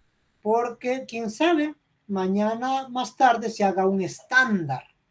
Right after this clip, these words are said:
Por eso les explico. Y si, así como Flutter antes, Flutter, Flutter, ¿ah? No Flutter Flow. Flutter antes creaba aplicaciones un poquito más pesadas, ahora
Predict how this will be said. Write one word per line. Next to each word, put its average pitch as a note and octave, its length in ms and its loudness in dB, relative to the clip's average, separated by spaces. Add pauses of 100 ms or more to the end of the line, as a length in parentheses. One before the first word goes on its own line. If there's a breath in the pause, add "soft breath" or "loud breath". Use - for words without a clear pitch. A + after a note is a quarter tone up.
(100)
Por C3+ 140 -10
eso C#3+ 180 -4
les E3 180 0
explico. - 540 -10 (1080)
Y F#3 240 -2
si, E3+ 360 0 (540 soft breath)
así F#3 300 -6
como A3 240 2
Flutter A3+ 340 8
antes, G#3+ 480 2 (540)
Flutter, A#3 380 8
Flutter, A3 380 4
¿ah? G3 160 -6
No F#3+ 220 -6
Flutter G3+ 480 0 (440)
Flow. E3+ 380 -4 (580)
Flutter G3 360 0
antes G3 420 -4
creaba F#3 300 0
aplicaciones F#3 540 -6
un F#3 80 -8
poquito G3+ 340 -6
más G#3 140 -2
pesadas, A#3 420 -6
ahora G#3+ 340 0